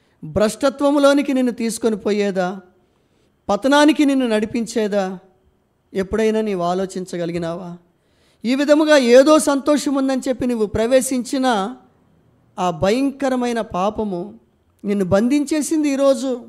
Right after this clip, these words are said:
కదలకుండా చేసింది, దానికి వశపరుచుకుంది, దానికి నిన్ను దాసుడిగా, దాసురాలుగా చేసేసుకుంది. చివరకు మరణ మార్గములో నిన్నది నడిపించేదిగా ఉంది. బైబిల్ చెప్తా ఉంది,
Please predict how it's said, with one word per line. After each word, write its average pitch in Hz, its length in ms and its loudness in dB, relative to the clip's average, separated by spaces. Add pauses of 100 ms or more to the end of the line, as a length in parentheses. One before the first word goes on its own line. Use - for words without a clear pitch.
(1040)
కదలకుండా 285 600 2
చేసింది, 277 580 -2 (1040)
దానికి 240 280 2
వశపరుచుకుంది, 294 1040 2 (600)
దానికి 233 320 0
నిన్ను 240 180 -2
దాసుడిగా, 262 600 2
దాసురాలుగా 269 640 4 (100)
చేసేసుకుంది. 180 680 -4 (760)
చివరకు 285 840 4 (760)
మరణ 220 440 2
మార్గములో 247 800 4
నిన్నది 226 600 -2
నడిపించేదిగా 175 920 -6
ఉంది. 151 280 -18 (400)
బైబిల్ 233 400 0
చెప్తా 226 260 -4
ఉంది, 185 380 -8